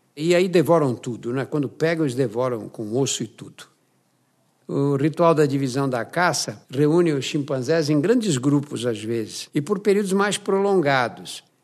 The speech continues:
Essas ocasiões é que servem para estreitar as interações sociais dos chimpanzés.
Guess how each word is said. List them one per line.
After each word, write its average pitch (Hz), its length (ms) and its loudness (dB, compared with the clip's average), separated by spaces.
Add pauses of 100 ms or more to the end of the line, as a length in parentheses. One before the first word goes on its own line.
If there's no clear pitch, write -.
(260)
Essas 208 300 -2
ocasiões 208 540 2
é 214 80 2
que 190 440 0
servem 196 380 0
para 185 400 0
estreitar 175 840 -2
as 165 400 -2
interações 143 760 -2
sociais - 760 -2
dos 117 140 -12
chimpanzés. 110 800 -10